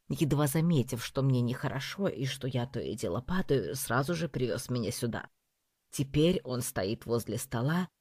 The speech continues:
и успокаивающе гладит меня по голове. Но по его лицу видно, что он ужасно за меня беспокоится. И моя лучшая подруга Кира,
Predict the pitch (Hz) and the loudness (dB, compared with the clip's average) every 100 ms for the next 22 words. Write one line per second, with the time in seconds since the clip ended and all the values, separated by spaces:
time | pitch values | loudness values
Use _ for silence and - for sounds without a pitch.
0 | _ _ - 220 202 165 - 113 - 120 | _ _ -4 -2 -2 -4 -4 -4 -2 -2
1 | 123 - 120 - - - 104 107 104 117 | -2 -2 -6 -6 -6 -2 -2 -2 -4 -4
2 | 87 110 113 107 90 95 107 107 - _ | -2 -4 -4 -4 -2 -2 -4 -6 -8 _
3 | _ _ _ _ _ - 127 139 135 135 | _ _ _ _ _ 0 4 6 6 4
4 | 139 127 120 120 120 - 139 135 147 139 | 4 4 4 2 2 0 0 2 0 2
5 | 127 - - 107 - 143 147 139 131 123 | 2 0 -2 -2 0 2 2 2 0 2
6 | 117 135 - 180 160 123 117 107 98 - | 2 2 0 -2 2 2 4 2 -2 -4
7 | - - 87 69 - - 80 - _ _ | -6 -4 -4 -4 -4 -6 -6 -8 _ _
8 | _ _ _ - 175 175 170 185 190 - | _ _ _ -4 0 2 0 0 -2 -2
9 | - 180 - 196 185 180 208 - - 113 | -2 -4 -2 0 0 0 0 -2 -2 0
10 | 117 | 0